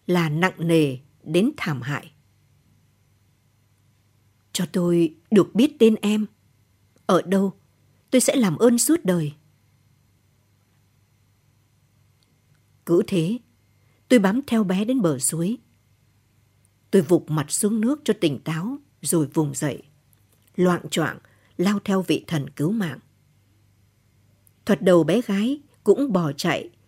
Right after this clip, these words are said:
miệng a a, một giai điệu có vẻ kinh hoàng.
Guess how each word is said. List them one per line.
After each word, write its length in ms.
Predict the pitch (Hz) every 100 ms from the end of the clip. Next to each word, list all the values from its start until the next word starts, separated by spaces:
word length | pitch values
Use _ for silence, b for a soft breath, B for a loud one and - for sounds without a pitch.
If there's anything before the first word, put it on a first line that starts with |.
| _ -
miệng 240 | 175 180 - -
a 240 | 233 240
a, 320 | 240 233 233 - _ _
một 220 | 185 190
giai 220 | - 269 240
điệu 220 | 175 -
có 100 | 294
vẻ 220 | 277 180
kinh 280 | 127 - 254
hoàng. 320 | 214 185 160